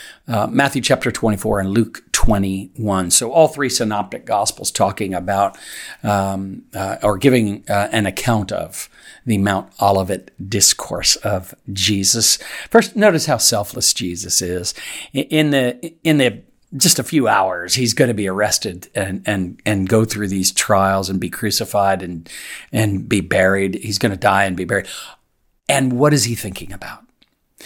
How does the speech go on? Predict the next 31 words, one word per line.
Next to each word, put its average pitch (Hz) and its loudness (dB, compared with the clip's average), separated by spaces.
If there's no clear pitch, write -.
I 143 0
mean, 143 4
me, 180 0
I'm, 139 0
you 151 0
know, 120 4
a 113 -2
couple 143 0
days 127 4
before 117 0
I - 4
go 113 -2
to 101 -4
the 95 -8
dentist, - -2
I'm 110 2
thinking 110 2
about 101 -2
the 90 -8
dentist 85 -12
trip, - -8
or, 110 0
or, 104 0
you 107 -4
know, 92 -4
if 95 -6
I 104 2
have 104 -6
to 104 -10
get 101 -4
a, 95 -6